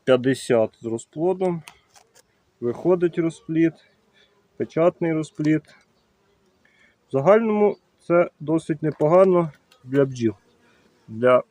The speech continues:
мене це досить негативно, тому що я їм віддав вісімнадцять літрів сиропу. Бджола є.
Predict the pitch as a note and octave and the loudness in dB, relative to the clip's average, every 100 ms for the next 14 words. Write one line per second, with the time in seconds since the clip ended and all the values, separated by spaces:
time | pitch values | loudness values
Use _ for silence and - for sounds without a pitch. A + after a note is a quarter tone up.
0 | _ D3 D#3 F3+ F#3+ F3+ - _ _ _ | _ -2 2 4 4 2 -2 _ _ _
1 | _ _ _ _ _ _ _ _ _ - | _ _ _ _ _ _ _ _ _ -10
2 | C#3 D#3+ D#3 D3 C#3 C#3 - F#3+ F3+ D#3+ | -4 -4 -4 -2 2 2 4 4 4 -2
3 | D3+ D3+ - C#3+ C#3 C3+ C#3 C#3+ C3 _ | -8 -8 -4 -2 -2 0 2 2 0 _
4 | _ _ _ _ _ _ - C3 - D3 | _ _ _ _ _ _ -10 -8 -4 2
5 | D3+ - C3 C#3+ C3 B2+ - C#3+ E3 F#3+ | 2 2 -4 -8 -6 -6 -2 2 2 2
6 | - F3+ - _ _ _ _ _ _ _ | 0 -4 -6 _ _ _ _ _ _ _
7 | _ _ _ _ _ B2+ B2+ D3 D3+ C#3+ | _ _ _ _ _ -12 -2 2 6 4
8 | C#3+ F3+ G3+ | 6 4 2